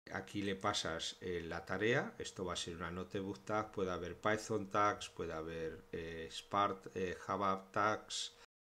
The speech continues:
Spark tags, ¿no? Eh, cada una lleva,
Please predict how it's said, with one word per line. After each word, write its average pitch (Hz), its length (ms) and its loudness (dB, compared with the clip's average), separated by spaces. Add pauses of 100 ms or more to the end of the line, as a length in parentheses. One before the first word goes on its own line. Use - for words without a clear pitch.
(100)
Spark 90 460 0
tags, - 480 -8
¿no? 101 320 -8 (140)
Eh, - 160 -8
cada 95 280 2
una 101 320 0
lleva, 85 520 0